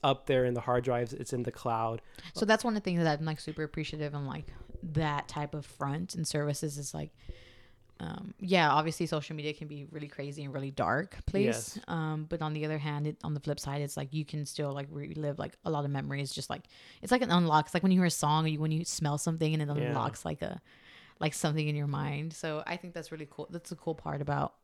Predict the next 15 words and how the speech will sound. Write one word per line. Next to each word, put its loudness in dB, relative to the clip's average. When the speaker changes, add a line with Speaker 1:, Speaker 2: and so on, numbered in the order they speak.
Speaker 2:
where 4
the 0
virtual 0
stuff -6
that -2
we're -2
going -4
into. -6
Speaker 1:
Yeah, 0
'cause 0
there's 4
videos, 2
there's -2
photos 2
where 0